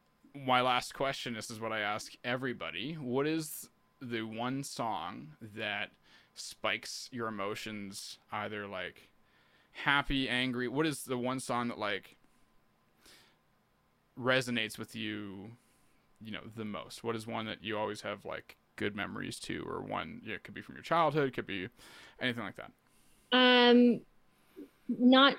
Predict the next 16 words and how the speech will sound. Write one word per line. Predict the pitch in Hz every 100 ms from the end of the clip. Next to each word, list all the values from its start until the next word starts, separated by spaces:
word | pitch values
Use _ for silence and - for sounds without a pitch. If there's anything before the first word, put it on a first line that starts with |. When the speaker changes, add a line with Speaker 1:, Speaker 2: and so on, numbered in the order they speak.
| -
Speaker 2:
necessarily | 277 277 262 269 247 226
good | 226 240
memories, | 247 208 202 196
but | 220
you | 226 247
named | 220 247
it | 247
already, | 208 196 190
The | 190
House | 226 226 233
That | 240
Built | 208 208
Me. | 190 175 220 _ -
Speaker 1:
Oh, | 120 135
okay, | 135 104 113
yeah. | 107